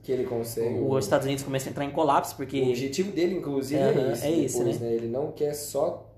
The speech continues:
Speaker 1: ser o rei do petróleo.
Speaker 2: Não.
Speaker 1: Ele quer ser o cara mais importante do
Speaker 2: Ganância,
Speaker 1: mundo.
Speaker 2: né? A
Speaker 1: Ele
Speaker 2: ganância
Speaker 1: quer ter
Speaker 2: entrou
Speaker 1: a
Speaker 2: dentro dele.
Speaker 1: influência de ser o número um do mundo em qualquer posição.
Speaker 2: Sim.
Speaker 1: Tanto que aí depois ele vai,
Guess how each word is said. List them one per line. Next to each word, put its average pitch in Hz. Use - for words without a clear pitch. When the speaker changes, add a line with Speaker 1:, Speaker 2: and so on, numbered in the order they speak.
Speaker 1:
ser 139
o 123
rei 127
do 127
petróleo. 113
Speaker 2:
Não. 127
Speaker 1:
Ele 120
quer 139
ser -
o 170
cara 160
mais 156
importante 175
do 180
Speaker 2:
Ganância, 208
Speaker 1:
mundo. -
Speaker 2:
né? -
A -
Speaker 1:
Ele 127
Speaker 2:
ganância 139
Speaker 1:
quer 160
ter 151
Speaker 2:
entrou 165
Speaker 1:
a -
Speaker 2:
dentro 156
dele. 147
Speaker 1:
influência -
de -
ser -
o 160
número 170
um 160
do 175
mundo 170
em 175
qualquer 165
posição. 175
Speaker 2:
Sim. 120
Speaker 1:
Tanto 165
que 170
aí 131
depois -
ele 104
vai, 110